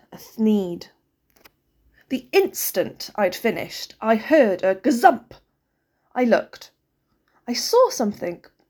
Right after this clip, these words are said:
pop out of the stump of the tree I chopped down. It was a sort of man. Describe him? That's hard. I don't know if I can. He was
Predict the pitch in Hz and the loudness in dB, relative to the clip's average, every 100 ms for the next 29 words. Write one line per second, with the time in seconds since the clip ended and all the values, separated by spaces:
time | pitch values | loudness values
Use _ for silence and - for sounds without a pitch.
0 | _ 285 339 277 175 - 190 214 - 151 | _ -8 -2 -2 -2 -16 -12 -10 -8 -10
1 | - _ _ _ _ _ _ _ _ _ | -14 _ _ _ _ _ _ _ _ _
2 | 254 349 359 - 311 302 - 214 208 - | 0 0 0 -2 0 0 -2 -4 -4 -4
3 | 262 - 202 180 180 175 - 214 240 277 | -4 -4 -8 -8 -8 -12 -8 -6 -4 -2
4 | 359 339 330 302 294 277 302 359 381 _ | -2 -2 -2 2 2 2 0 -2 -8 _
5 | _ _ _ _ _ _ _ _ _ _ | _ _ _ _ _ _ _ _ _ _
6 | _ _ _ _ _ _ _ 277 - 381 | _ _ _ _ _ _ _ -10 2 4
7 | 370 349 220 - 294 - _ _ _ _ | 6 4 -2 -4 -6 -8 _ _ _ _
8 | _ _ _ _ _ _ _ _ 285 285 | _ _ _ _ _ _ _ _ -6 -6
9 | - - 294 247 202 190 - _ _ _ | -14 -2 2 4 2 0 -6 _ _ _
10 | _ _ _ _ _ 247 - 311 311 330 | _ _ _ _ _ -14 2 2 2 0
11 | 330 330 339 330 - 359 370 466 440 _ | 0 0 -4 -4 -2 0 0 -4 -10 _
12 | _ _ _ _ _ _ _ 269 285 262 | _ _ _ _ _ _ _ -4 -2 -2
13 | - | -6